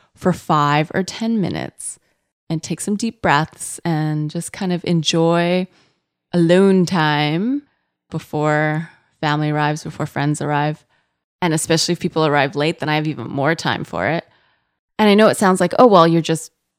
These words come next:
you know, doing some deep breaths. Oh, you're just journaling in a book. You're just stretching." But those moments, it's kinda like some of the stuff we went through in the stress management visualization, which was two episodes ago,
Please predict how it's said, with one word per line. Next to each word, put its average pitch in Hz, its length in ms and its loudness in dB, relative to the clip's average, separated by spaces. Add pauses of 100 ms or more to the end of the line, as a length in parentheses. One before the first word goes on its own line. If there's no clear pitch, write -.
(120)
you 180 80 -2
know, 160 240 -4 (260)
doing 147 200 -2
some 160 160 -4
deep 147 200 -4
breaths. 185 480 0
Oh, 165 140 0
you're 151 180 0
just 156 320 -6 (420)
journaling 170 600 2
in 151 100 -2
a 127 80 -2
book. 190 520 0
You're 165 100 -2
just - 260 -6
stretching." 175 760 -2 (500)
But - 220 -4
those 214 360 6
moments, 202 880 4 (640)
it's - 160 -4
kinda 247 320 0
like 233 440 0 (520)
some 214 200 2
of 190 60 8
the 190 40 6
stuff - 260 -4
we 165 380 0 (160)
went 165 220 0
through 185 260 -4
in 165 160 0
the 151 140 -2
stress - 580 -8 (300)
management 151 440 -4
visualization, 151 680 -4
which 160 160 -4
was 147 100 -8
two - 160 -10
episodes 170 480 -6
ago, 185 360 -4